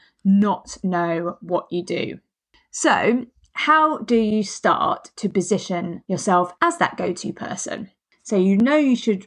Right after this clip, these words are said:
want to be a go-to person. You want people to be coming to you,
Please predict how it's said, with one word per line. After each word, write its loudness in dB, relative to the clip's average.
want 0
to -10
be 0
a 0
go-to 2
person. 2
You 0
want 2
people -4
to 0
be 0
coming 4
to 0
you, 2